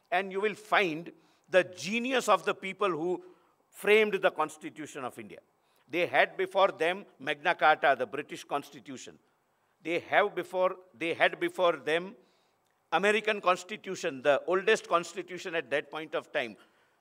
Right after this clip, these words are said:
Swiss Constitution, Australian Constitution, and the latest was Japanese Constitution, which came into force in nineteen forty-six,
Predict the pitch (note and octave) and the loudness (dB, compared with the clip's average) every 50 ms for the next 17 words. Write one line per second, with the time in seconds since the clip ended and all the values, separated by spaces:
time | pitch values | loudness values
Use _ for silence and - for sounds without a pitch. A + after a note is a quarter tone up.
0 | _ _ _ _ _ _ _ _ _ _ _ _ - - - - A#3 C4 - - | _ _ _ _ _ _ _ _ _ _ _ _ -14 -12 -8 -6 -4 -4 -4 -4
1 | - - - - - - - G#3 F3 - G3 F#3 - - D3 A#2 - C#3+ D#3 - | -4 -4 -4 -4 -4 -8 -10 -12 -12 -10 -10 -8 -8 -8 -8 -6 -4 -6 -6 -2
2 | - G#3+ G#3+ G#3+ G#3 G#3 G3+ F3 F3+ F#3 F#3 - - G#3 D#3 - F#3+ F3 - - | 0 0 2 2 2 -2 -2 -2 -4 -4 -4 -6 -10 -14 -14 -12 -12 -12 -10 -10
3 | C#3 G#2 - _ _ _ _ - F3 F#3+ G3+ G3+ G#3 G3+ F3+ D3+ - - - _ | -10 -10 -12 _ _ _ _ -6 -6 -4 0 4 6 6 6 4 2 -6 -18 _
4 | _ - - C3+ D3+ E3+ A3 A#3+ A#3 C4+ A3+ - - - - - - _ _ _ | _ -18 -16 -8 2 6 6 6 6 4 0 -2 -2 -8 -18 -20 -20 _ _ _
5 | _ _ _ _ _ _ _ _ _ _ _ _ _ _ _ _ _ _ - C#3+ | _ _ _ _ _ _ _ _ _ _ _ _ _ _ _ _ _ _ 0 2
6 | F3 F#3 C#3+ - - - D#3+ E3+ E3 E3 G#3 G#3 G3+ - - - E3+ D#3 D3+ - | 2 2 2 -2 -4 0 0 0 0 -2 -6 -8 -8 -8 -8 -10 -10 -10 -10 -12
7 | - F3+ C3+ - D#3+ D3 - F3+ F#3+ G#3 G3+ _ _ _ _ _ - A#2+ C#3+ G3 | -14 -16 -14 -14 -14 -12 -10 -10 -12 -12 -14 _ _ _ _ _ -14 -10 -8 -8
8 | F#3+ - - - - F3+ F3+ D#3+ F#3 F#3 F3+ - F#3 E3+ - E3 F3+ F#3 F#3 - | -8 -10 -12 -8 -6 -6 -6 -6 -6 -8 -8 -8 -8 -6 -4 -4 -6 -6 -6 -8
9 | - F#3+ F3+ E3 D3 C#3+ D#3+ D#3 G3 F3+ F3+ - D#3+ D3 - E3 D#3 - F3 - | -10 -10 -8 -6 -6 -6 -6 -6 -8 -8 -6 -6 -6 -6 -6 -6 -10 -8 -10 -12
10 | - - | -12 -14